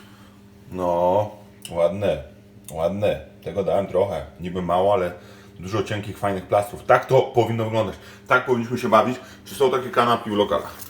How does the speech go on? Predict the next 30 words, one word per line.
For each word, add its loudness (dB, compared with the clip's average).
Jeśli -2
są, 4
proszę -2
o -4
cynk. -8
Polskie, 4
cudowne, 4
szczere. 4
Od 8
ludzi 4
sukcesu, 6
od 0
ludzi, -4
którzy -6
nie -2
chcą 0
być -2
miliarderami 4
w -10
ciągu -2
dwóch -4
lat, 0
ale -6
w -8
ciągu -6
czterdziestu -4
czterech -4
pokoleń. 8
Ale 2
pychota. -4